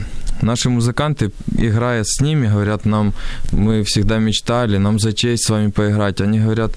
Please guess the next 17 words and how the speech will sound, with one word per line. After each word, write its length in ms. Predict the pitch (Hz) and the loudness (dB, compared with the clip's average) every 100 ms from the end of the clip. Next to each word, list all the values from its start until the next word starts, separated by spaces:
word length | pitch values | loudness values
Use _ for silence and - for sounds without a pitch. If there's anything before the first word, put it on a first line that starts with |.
| - - - - - | 0 2 -2 0 -2
«В 60 | - | 0
смысле? 440 | 117 127 - 98 | 0 0 0 0
Да 140 | 95 113 | 0 0
это 300 | 117 - 113 | -2 -2 0
и 40 | |
нам 340 | 107 123 143 | 0 0 -2
честь 380 | - 123 107 - | 0 -2 -2 -2
играть 300 | 101 107 107 | 0 0 -2
с 80 | - | -2
вами. 400 | 110 113 95 92 - - | 0 0 0 0 -4 -6
Вы 220 | 98 110 113 | -2 0 2
играете, 440 | 123 131 110 101 | 0 -2 -2 -2
как 240 | - 101 | -2 0
мы, 260 | 113 117 113 | 0 2 2
ничем 440 | 95 101 - 113 | 2 0 0 0
не 80 | 113 | 0
хуже». 440 | 110 117 104 92 | 0 0 2 0